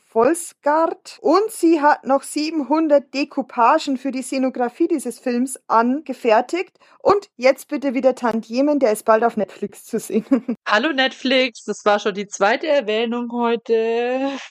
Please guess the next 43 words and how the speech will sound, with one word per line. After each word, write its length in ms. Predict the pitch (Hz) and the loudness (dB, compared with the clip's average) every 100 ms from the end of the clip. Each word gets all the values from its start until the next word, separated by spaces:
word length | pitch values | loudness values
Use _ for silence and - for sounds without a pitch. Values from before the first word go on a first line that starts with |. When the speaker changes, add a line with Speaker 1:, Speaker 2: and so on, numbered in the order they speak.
| - | -12
Speaker 1:
Heute, 760 | 233 262 285 320 269 262 294 277 | 0 4 4 4 4 4 2 0
und 140 | 254 | 4
das 180 | 247 262 | 4 4
nur 200 | 247 240 | 4 6
heute. 580 | 294 330 359 269 254 294 | 6 6 4 4 6 6
<laughs> 60 | 302 302 285 285 - | 2 0 -4 -4 -2
Speaker 2:
Nee, 140 | 277 | 0
das 180 | 339 - | 0 0
hab 140 | 330 | 0
ich 160 | 320 - | 0 0
auch 120 | 269 392 | 0 0
am 80 | 320 | 0
Rande 280 | 214 220 220 | 0 2 0
mitbekommen, 720 | 202 - 208 - 208 190 185 180 - | -4 -2 -4 0 0 0 -8 -10 0
dass 220 | 208 208 | 0 0
sie 160 | 220 220 | -2 2
jetzt 300 | 233 226 123 | 0 0 2
auch 200 | 208 220 | 2 2
unter 200 | 226 208 | -2 -4
die 120 | 208 | -6
KostümbildnerInnen 1400 | - 208 - 285 349 202 185 190 - 190 - 190 190 185 | -2 -2 0 -2 0 0 2 2 -2 -4 -2 -2 -2 -4
geht. 300 | 175 190 254 | -2 -2 0
Und 140 | 214 202 | 0 0
das 140 | - | 0
fand 200 | 220 208 | 0 0
ich 140 | 208 | -2
auch 140 | - 208 | -2 0
mal 160 | 240 | 0
wieder 180 | 208 202 | 0 0
richtig 300 | 190 214 262 - - | -2 -6 -8 -8 -2
cool, 140 | 240 | 0
weil 180 | 214 208 | 2 0
ich 100 | 208 | 0
mir 120 | 202 | -2
dachte, 320 | 190 190 214 269 | 2 0 0 -2
ja, 280 | 233 262 240 | 2 0 0
Margrete, 520 | 202 190 202 202 196 | -2 -2 0 2 2
wer 140 | 180 | 2
rastet, 400 | 160 160 - 254 | 2 0 0 -4
der 120 | 262 247 | 0 2
rostet. 420 | 226 - 190 180 | 0 0 -4 -2
Und 140 | 175 | -2
du, 80 | 185 | -4